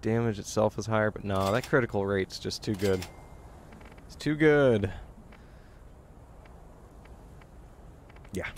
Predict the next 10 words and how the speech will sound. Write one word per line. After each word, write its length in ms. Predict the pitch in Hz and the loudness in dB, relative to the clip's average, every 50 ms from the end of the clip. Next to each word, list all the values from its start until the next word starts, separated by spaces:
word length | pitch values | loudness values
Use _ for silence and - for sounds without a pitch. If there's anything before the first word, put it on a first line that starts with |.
| - - - | -14 -6 -4
dump 180 | 110 92 90 - | -4 -2 0 0
all 120 | 90 92 | 0 0
this. 320 | 90 95 95 - - - - - - - - - - - - - - - - - - - - - - - - - - - - - - - - - - - - - - - - - - - - - - - | 0 -2 -4 -6 -8 -12 -12 -14 -14 -14 -14 -14 -14 -16 -16 -16 -16 -18 -18 -16 -16 -16 -14 -14 -16 -16 -16 -18 -20 -20 -20 -20 -20 -20 -20 -20 -20 -20 -20 -20 -20 -20 -20 -20 -20 -20 -20 -20 -20 -16
Look 80 | - - | -8 -4
at 40 | - | -2
all 60 | 170 165 | 2 2
that 120 | 160 147 | 2 2
money. 500 | 139 135 143 160 196 214 190 127 - - - - - - - - - - - - - - - - - - - - - - - - - - | 2 2 2 4 6 6 6 4 4 0 -6 -14 -18 -20 -20 -20 -20 -20 -20 -20 -20 -20 -20 -20 -20 -20 -20 -20 -20 -20 -20 -18 -8 -4
We're 80 | 113 | -4
loaded. 600 | 104 98 104 110 123 143 165 175 156 117 98 95 | -2 0 4 6 6 8 8 8 8 8 6 4